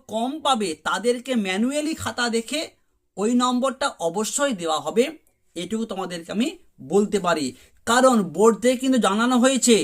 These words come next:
খাতা দেখা হবে সহানুভূতিশীলভাবে। অর্থাৎ এইটুকু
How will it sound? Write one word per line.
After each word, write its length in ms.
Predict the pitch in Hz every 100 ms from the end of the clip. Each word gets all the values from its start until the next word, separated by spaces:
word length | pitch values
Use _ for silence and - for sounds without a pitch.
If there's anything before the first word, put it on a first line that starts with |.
| 117 _ _ _ -
খাতা 380 | - 160 165 190
দেখা 300 | 180 175 185 180
হবে 140 | 233 370
সহানুভূতিশীলভাবে। 1040 | - 160 160 147 151 151 143 143 135 139 170 - _ _ -
অর্থাৎ 420 | 208 214 277 320 - _ _ _ _ _ _ -
এইটুকু 360 | 254 262 330